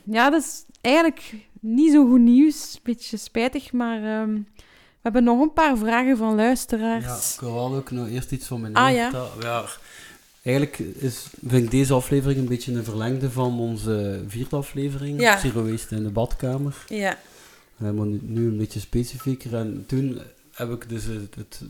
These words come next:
Speaker 2: plan opgevat om te proberen mijn scheerdingen aan te passen, maar ik heb dat helaas voorlopig, eh, nog even moeten terugdraaien, want ik kreeg dus altijd maar toch uitslag en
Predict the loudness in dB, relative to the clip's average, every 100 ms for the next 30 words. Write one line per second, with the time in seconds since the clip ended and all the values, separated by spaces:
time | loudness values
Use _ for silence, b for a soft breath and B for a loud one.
0 | -8 -4 -2 -4 -4 -4 -6 -8 -8 -10
1 | -12 -8 -4 -4 -4 -4 -4 -6 -10 -6
2 | -6 -6 -6 -4 -4 -6 -8 -8 -8 -6
3 | -4 -4 -4 -10 -8 -10 -14 b b b
4 | -8 -6 -4 -4 -6 -6 -8 -8 -4 -4
5 | -2 -6 -6 -20 -20 -20 b b b b
6 | b -14 -10 -8 -8 -8 -10 -12 -16 -12
7 | -10 -10 -10 -6 -6 -4 -4 -4 -6 -8
8 | -6 -4 -4 -2 -2 -2 -4 -6 -8 -10
9 | -8 -8 -8 -6 -4 -4 -4 -4 -6 -10